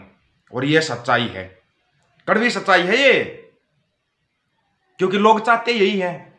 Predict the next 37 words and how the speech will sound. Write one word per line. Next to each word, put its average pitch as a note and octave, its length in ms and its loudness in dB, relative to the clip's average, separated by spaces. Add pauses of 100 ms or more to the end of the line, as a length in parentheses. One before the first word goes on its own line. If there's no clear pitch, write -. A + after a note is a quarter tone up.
किसी F#3+ 160 0
को F3 80 -6
कोई G3 120 2
मतलब G#3+ 380 2
ही E3+ 60 -2
नहीं। D#3 120 -6
शिक्षा D#3+ 360 -2
जाओ E3 260 2
भाड़ C3 220 0
में, C#3 360 -8 (200)
स्वास्थ्य D#3 420 -2
कोई A#3 280 -4
क्या C4 160 2
मतलब F#3+ 340 0
है? C3+ 60 -6
मेडिकल D#3 360 -2
बनो D#3 260 0
मत D#3 140 -2
बनो, D3+ 460 -4 (240)
लेकिन C3+ 160 -4
मंदिर, E3 460 2
मस्जिद, D#3 600 -2
गुरुद्वारा, D3+ 680 2
चर्च, F3 340 0 (200)
इन A3 180 2
पर F#3+ 140 0
हम D3 240 0
बड़ी C#3+ 220 -2 (920)
पूरे A3+ 600 2
हथियार E3 320 0
उठा F3 200 0
के E3+ 80 0
खड़े D3 200 -6
हो C#3 140 -4
जाते B2 300 -6
हैं। B2+ 340 -10 (120)
क्यों? F3 240 -2